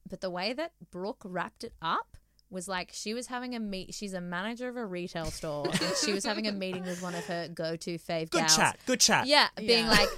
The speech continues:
Speaker 1: "The Christmas season's gonna be crazy, but I'm so glad that I have you."
Speaker 3: <laughs>
Speaker 1: Just scratching the
Speaker 3: Yeah.
Speaker 1: surface.
Speaker 2: Yeah.
Speaker 3: Yeah, and I also think, oh, the, just any of the conversations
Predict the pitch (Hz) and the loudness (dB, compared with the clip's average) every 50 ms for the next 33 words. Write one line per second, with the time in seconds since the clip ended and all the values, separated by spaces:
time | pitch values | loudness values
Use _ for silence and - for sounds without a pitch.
0 | - 202 208 202 - 208 190 - 214 202 - 226 214 208 226 - - 233 226 247 | -4 -6 -6 -4 -4 -6 -6 -6 -6 -4 -4 -4 -4 -4 -6 -6 -6 -6 -6 -6
1 | 226 - - 208 190 190 185 185 190 185 185 175 185 180 - - 185 175 233 180 | -8 -6 -4 -2 -2 -2 -2 -4 -6 -6 -6 -8 -8 -6 -6 -4 -4 -4 -2 -2
2 | 180 180 180 - 185 185 180 185 180 175 175 170 170 165 180 190 240 427 494 440 | -4 -2 -2 -2 -4 -2 -4 -4 -6 -8 -8 -10 -10 -8 -6 -2 0 2 4 4
3 | 320 233 208 196 190 185 277 220 180 175 208 262 - - - 233 - - 247 - | 4 4 4 4 4 4 4 2 2 2 2 0 0 0 0 -2 -2 -2 -2 0
4 | 247 240 226 202 208 - 320 285 269 269 - - - 208 214 294 523 - - - | 2 2 2 2 0 0 0 0 2 2 2 2 4 4 4 4 2 2 0 2
5 | 208 185 175 170 165 165 160 160 - 127 127 127 127 123 120 120 117 117 120 127 | 2 2 2 2 0 0 0 -2 -2 0 0 0 0 0 0 0 -2 -2 -2 -2
6 | 269 262 262 262 254 - - 277 277 - - - - 262 269 254 - 240 254 285 | -2 -2 -2 -2 -4 -4 -6 -8 -8 -10 -12 -10 -10 -8 -8 -8 -8 -8 -6 -6
7 | - 330 311 269 294 277 269 254 - _ _ _ _ - 254 269 262 262 262 233 | -6 -8 -8 -10 -10 -12 -12 -14 -16 _ _ _ _ -14 -12 -10 -8 -6 -6 -6
8 | 214 226 240 240 220 208 214 247 269 269 - - - 220 220 240 247 247 233 240 | -6 -6 -6 -6 -6 -8 -8 -8 -8 -8 -8 -8 -8 -8 -6 -6 -8 -8 -8 -10
9 | 233 - 233 220 208 208 - 202 185 208 202 - 208 208 208 202 | -10 -8 -8 -8 -6 -6 -4 -4 -4 -6 -6 -6 -6 -8 -8 -10